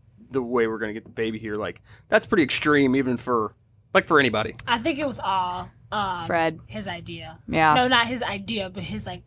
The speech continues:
Speaker 2: his, you know, and I almost wonder if he told her, "We should do this," and she had no idea that he, he was going to rape her. Okay, it's always
Speaker 1: Mm.
Speaker 2: rape, right? But
Speaker 1: It is
Speaker 2: I
Speaker 1: rape.
Speaker 2: don't think she thought it was going
Speaker 1: Serena?
Speaker 2: to be,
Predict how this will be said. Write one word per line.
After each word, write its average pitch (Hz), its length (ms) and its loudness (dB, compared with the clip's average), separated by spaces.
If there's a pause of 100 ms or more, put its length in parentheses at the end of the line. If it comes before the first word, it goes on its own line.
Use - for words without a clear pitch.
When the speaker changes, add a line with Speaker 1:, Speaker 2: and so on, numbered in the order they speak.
(420)
Speaker 2:
his, - 500 0 (600)
you 277 200 2
know, 302 80 4
and 269 160 0
I 247 80 4
almost 311 400 2
wonder 247 600 -2
if 170 400 -8 (500)
he 262 240 0
told 233 520 0
her, 254 280 6
"We 233 160 -6
should 233 240 -2
do 220 240 -6
this," 240 300 0
and 220 240 -4
she 262 220 2
had 226 320 0
no 214 240 0
idea 196 360 -2
that 92 100 -14
he, - 180 -12
he 240 200 -2
was 202 100 -8
going 160 180 -12
to 170 100 -10
rape 175 320 -12
her. - 120 -20 (420)
Okay, 285 160 2
it's 240 100 2
always 220 260 0
Speaker 1:
Mm. 208 40 -10
Speaker 2:
rape, 175 220 -10
right? 185 260 -10
But 117 180 -14 (140)
Speaker 1:
It 139 120 2
is 127 100 4
Speaker 2:
I 254 60 6
Speaker 1:
rape. 269 60 6
Speaker 2:
don't 285 220 2
think 247 160 -2
she 254 300 -4
thought 208 380 -6 (200)
it 233 120 -8
was 220 140 -10
going 226 140 -6
Speaker 1:
Serena? 139 300 2
Speaker 2:
to 220 60 0
be, 214 280 -12